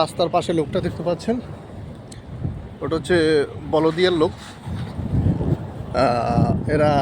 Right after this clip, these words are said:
রাস্তাঘাটে যে কোনো আপনার জীবাণু টিবাণু, আপনার ময়লা কাগজপত্র উঠায়, দেখতে পাচ্ছেন।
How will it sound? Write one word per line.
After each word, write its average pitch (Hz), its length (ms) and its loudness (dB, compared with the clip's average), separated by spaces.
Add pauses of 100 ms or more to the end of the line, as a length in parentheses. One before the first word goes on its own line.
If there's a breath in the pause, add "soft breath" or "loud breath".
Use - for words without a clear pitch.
(160)
রাস্তাঘাটে 147 500 2 (1500 loud breath)
যে 147 160 4
কোনো 151 220 6
আপনার 143 200 2 (180)
জীবাণু 143 380 6
টিবাণু, 139 300 4 (100)
আপনার 139 200 -2 (120)
ময়লা 139 280 4 (100)
কাগজপত্র 131 500 -2 (140)
উঠায়, 151 240 2 (2500 loud breath)
দেখতে 147 240 0
পাচ্ছেন। 214 280 0